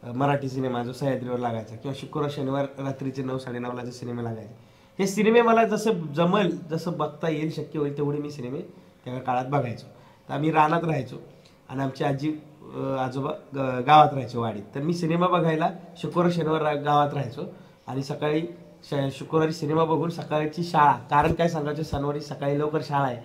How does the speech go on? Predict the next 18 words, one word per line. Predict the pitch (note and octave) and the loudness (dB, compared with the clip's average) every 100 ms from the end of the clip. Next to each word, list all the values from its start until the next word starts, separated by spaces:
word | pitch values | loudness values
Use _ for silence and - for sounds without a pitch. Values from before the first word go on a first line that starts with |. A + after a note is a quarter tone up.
| - - - _ B2+ | -16 -20 -20 _ -6
तर | |
मग | C3+ E3 - - | -2 -2 -4 -6
लवकर | D3 D3+ D#3+ | -4 -2 -2
शाळेत | E3 D3+ D3+ | 2 2 2
जाता | D3+ E3 | 2 2
येईल, | D3 - - - - - - | 2 -2 -14 -20 -20 -20 0
त्या | D#3+ | 2
हिशोबाने | D3+ E3+ E3 E3+ | 4 2 2 4
गावात | E3 E3+ F3 | 6 6 4
राहायचो | D#3+ C3+ C#3 | 0 0 0
वाडीत | C#3 C3+ - - - - | 0 0 -6 -18 -20 -12
आणि | C3 D3+ | -6 -4
पिक्चर | D#3+ E3 F3+ E3+ | -6 -6 -2 2
बघायचो. | - C#3+ - - - - - | 2 2 -2 -8 -16 -20 -10
असं | - A3+ | -2 -2
पिक्चरचं | A3+ F3+ A#3+ A#3 A#3+ | -2 2 4 4 4
जे | A#3 | 2
वेळ, | G#3+ G#3+ G#3+ | 6 8 6